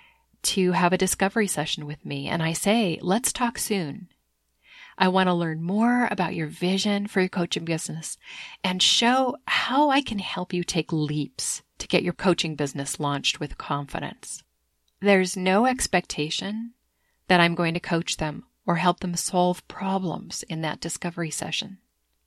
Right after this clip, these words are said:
It's an opportunity for us to connect as real human beings, to learn about each other,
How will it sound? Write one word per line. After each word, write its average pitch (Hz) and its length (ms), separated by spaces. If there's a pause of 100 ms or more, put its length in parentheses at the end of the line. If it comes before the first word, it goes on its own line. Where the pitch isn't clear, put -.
(140)
It's 269 220
an 320 100
opportunity 180 1000
for - 200
us 180 220
to - 100
connect 156 500
as - 220
real 175 220
human 160 340
beings, - 540
to 180 120
learn 202 560
about 160 340
each - 220
other, - 400